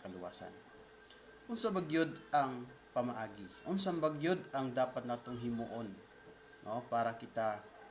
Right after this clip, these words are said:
maluwas? Kung tun-an nato ang Bible, diri nato makita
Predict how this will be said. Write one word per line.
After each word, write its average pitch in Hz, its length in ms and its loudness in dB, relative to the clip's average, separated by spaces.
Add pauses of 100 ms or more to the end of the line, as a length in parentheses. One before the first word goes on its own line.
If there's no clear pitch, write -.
(200)
maluwas? 98 720 -6 (800)
Kung 151 160 0
tun-an 220 260 0
nato 190 460 0
ang 156 160 -2
Bible, 123 480 2 (1400)
diri 196 240 0
nato 196 240 2
makita 196 640 -2